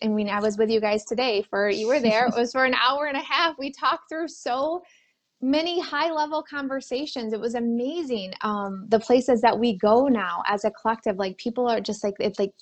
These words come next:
Speaker 1: you can tell that they get it. Um, so all the questions, all the things that are coming up for you, like, this is the place to ask 'em. And it can be about you or it can be about your neighbor, right? It's like you are learning and you're trying to apply this information. So how does this work? What does this look like? What might I do for this?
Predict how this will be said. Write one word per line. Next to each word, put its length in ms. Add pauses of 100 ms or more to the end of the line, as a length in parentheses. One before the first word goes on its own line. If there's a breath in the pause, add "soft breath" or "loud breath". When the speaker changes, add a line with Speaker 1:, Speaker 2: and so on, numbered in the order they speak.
Speaker 1:
you 120
can 160
tell 280
that 140
they 120
get 240
it. 200 (360 loud breath)
Um, 240
so 360
all 260
the 100
questions, 580
all 220
the 100
things 320
that 120
are 300
coming 300
up 140
for 120
you, 200
like, 200
this 200
is 160
the 80
place 260
to 140
ask 260
'em. 120
And 80
it 140
can 160
be 160
about 280
you 220
or 200
it 60
can 160
be 100
about 320 (460 loud breath)
your 160
neighbor, 500
right? 240
It's 140
like 200
you 280
are 120
learning 460
and 100
you're 120
trying 300
to 60
apply 280
this 120
information. 640
So 400 (300)
how 260
does 160
this 180
work? 220
What 120
does 120
this 160
look 160
like? 140
What 180
might 180
I 60
do 160
for 180
this? 320